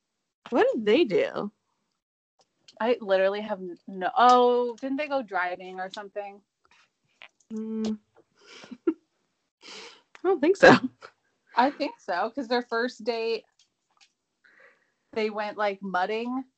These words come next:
Speaker 2: or something. So she took him on, like, part two.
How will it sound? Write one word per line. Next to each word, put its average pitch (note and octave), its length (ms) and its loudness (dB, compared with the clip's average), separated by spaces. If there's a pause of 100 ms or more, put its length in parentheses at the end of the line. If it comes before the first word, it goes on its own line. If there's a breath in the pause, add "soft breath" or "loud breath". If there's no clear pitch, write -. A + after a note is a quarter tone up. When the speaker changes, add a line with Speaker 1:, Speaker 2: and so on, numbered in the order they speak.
(640)
Speaker 2:
or A#3+ 100 -8
something. C4 520 0
So G#3 120 0
she G#3 200 -4
took G#3 260 -4
him G3 240 -2
on, F#3+ 160 0
like, F3 240 -2
part F#3 300 -2
two. G#3 320 -6